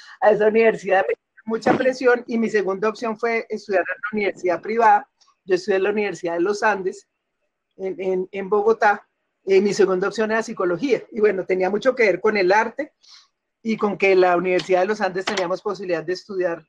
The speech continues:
muchas materias, entre ellas teatro y filosofía y ciencia política. Entonces, por eso escogí yo esa universidad.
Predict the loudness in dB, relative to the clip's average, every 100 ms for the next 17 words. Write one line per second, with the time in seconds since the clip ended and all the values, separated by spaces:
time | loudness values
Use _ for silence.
0 | _ _ _ -4 -2 0 -2 -2 0 -2
1 | -2 -4 -2 0 0 -4 -2 2 2 2
2 | -2 -4 -4 -8 -10 -10 -12 -14 -8 -6
3 | -6 -8 -8 -2 0 2 2 0 -2 -2
4 | -2 -4 -4 -4 -6 -8 -14 _ -20 0
5 | 2 4 4 2 2 0 0 0 -2 -2
6 | 0 -2 -2 -4 -4 -4 -2 -2